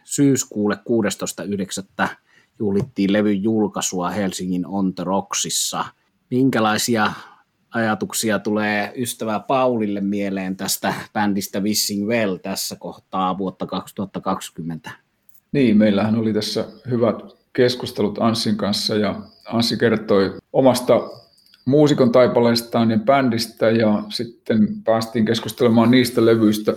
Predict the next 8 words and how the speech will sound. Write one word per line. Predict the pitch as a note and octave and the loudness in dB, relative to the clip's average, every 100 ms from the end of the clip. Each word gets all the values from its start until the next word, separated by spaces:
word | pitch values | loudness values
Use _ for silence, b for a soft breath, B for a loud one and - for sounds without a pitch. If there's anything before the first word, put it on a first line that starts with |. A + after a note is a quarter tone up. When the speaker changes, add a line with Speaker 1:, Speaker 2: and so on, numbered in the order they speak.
| - | 0
Speaker 2:
jotka | G#2+ G#2+ - F#2+ - | -2 -2 -2 -2 2
Anssiin | A#2+ A#2 A2 A2+ | 2 2 2 4
on | G#2 | 4
eniten | A#2+ A2 G#2+ C#3 | 4 4 2 2
vaikuttaneet, | D#3 C3 - - A2+ G#2 - _ _ _ _ _ _ _ | 2 2 -2 -2 2 2 -2 _ _ _ _ _ _ _
ja | G#2+ G#2+ - | 2 2 4
tässä | G#2+ - G#2 | 2 2 4
lähetyksessä | G#2+ G#2 G#2 - G#2+ - G#2+ | 4 2 0 -4 -4 0 -2